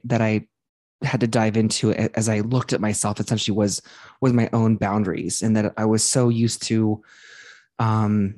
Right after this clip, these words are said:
having none. And, and so I had, I acknowledged it, but held my boundary of, like, I had guilt. I had guilt around, you know, I've hurt this person.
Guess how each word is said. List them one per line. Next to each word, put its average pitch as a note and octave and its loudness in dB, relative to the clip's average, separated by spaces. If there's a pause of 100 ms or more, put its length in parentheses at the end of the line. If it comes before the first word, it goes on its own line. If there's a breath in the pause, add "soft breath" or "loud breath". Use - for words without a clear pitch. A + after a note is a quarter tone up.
(220)
having C#3 0
none. A2+ 4
And, G#2+ 0
and A2+ -2
so G#2+ 0 (160)
I C#3 2
had, A#2 0 (600)
I C3+ 2
acknowledged D3+ 2
it, E3 2
but C3+ 0
held B2+ -2
my B2 2
boundary A#2+ 0
of, A2+ -2
like, A#2 -2
I B2 -4
had B2 -4
guilt. - 0 (600)
I - -20
had B2 -6
guilt B2+ 2
around, A2+ 2 (360 soft breath)
you B2+ 0
know, D3+ 2
I've G#2+ 0
hurt F3+ 0
this D#3+ 0
person. B2+ 2